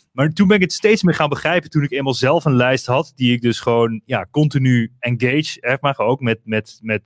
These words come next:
dingen waar ik mee bezig ben, of in mijn business, of, eh, en dat je ze uiteindelijk, zeg maar, iets kan verkopen.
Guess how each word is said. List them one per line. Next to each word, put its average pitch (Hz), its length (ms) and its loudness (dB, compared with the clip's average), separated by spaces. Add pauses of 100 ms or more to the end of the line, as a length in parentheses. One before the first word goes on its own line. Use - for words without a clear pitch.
dingen 117 260 -2
waar 110 100 2
ik 101 60 -4
mee 110 120 -4
bezig 131 360 -4
ben, 120 280 0
of 104 220 -8
in 107 100 -16
mijn 110 160 -6
business, 123 520 -2
of, 104 180 -6 (760)
eh, 120 400 -2
en 123 80 -2
dat 131 180 0
je 139 60 -2
ze 135 100 2
uiteindelijk, 135 540 -2
zeg - 220 -4
maar, 127 120 -2
iets 131 140 -2
kan 127 180 0
verkopen. 123 640 0